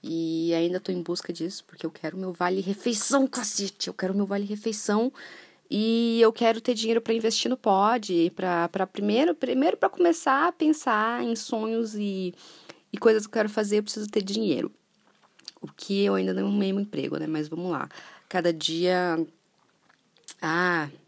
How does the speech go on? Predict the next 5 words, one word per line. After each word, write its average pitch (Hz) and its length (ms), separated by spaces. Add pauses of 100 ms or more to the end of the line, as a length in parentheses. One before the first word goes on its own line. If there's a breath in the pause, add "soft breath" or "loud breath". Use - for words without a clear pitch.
(160)
cada 156 240
dia 170 640 (1400)
percorrendo 214 480
barreiras 160 520
e 143 260